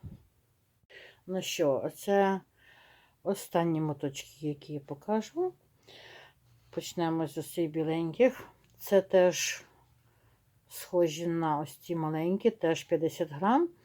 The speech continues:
теж сто двадцять п'ять метрів. Але тут у нас с-, е, повно-,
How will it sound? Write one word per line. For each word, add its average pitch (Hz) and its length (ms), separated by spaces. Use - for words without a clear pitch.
теж 185 260
сто - 160
двадцять 165 380
п'ять 170 280
метрів. 185 580
Але 202 640
тут 220 380
у 190 120
нас 185 680
с-, - 300
е, 196 220
повно-, 208 640